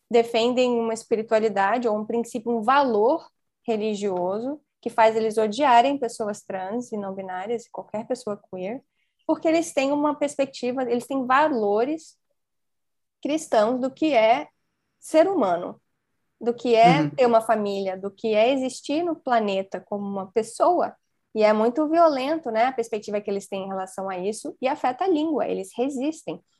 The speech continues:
Speaker 1: Eu não suporto ir pra igreja muitas vezes por causa disso. Eu sempre vejo a mulher no contexto cristão, eu sempre tive esse problema, como a única coisa que a mulher tem pra oferecer no contexto cristão é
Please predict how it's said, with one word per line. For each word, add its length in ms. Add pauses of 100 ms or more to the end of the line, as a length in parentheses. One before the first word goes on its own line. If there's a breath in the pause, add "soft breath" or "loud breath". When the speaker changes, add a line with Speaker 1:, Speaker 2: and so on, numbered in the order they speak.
(260)
Speaker 1:
Eu 80
não 120
suporto 420
ir 40
pra 140
igreja 400
muitas 360
vezes 260
por 200
causa 240
disso. 340
Eu 60
sempre 400
vejo 300
a 60
mulher 600
no 120
contexto 460
cristão, 680 (200)
eu 80
sempre 220
tive 140
esse 120
problema, 460 (640)
como 420
a 80
única 320
coisa 260
que 100
a 40
mulher 360
tem 160
pra 160
oferecer 800
no 160
contexto 380
cristão 580
é 280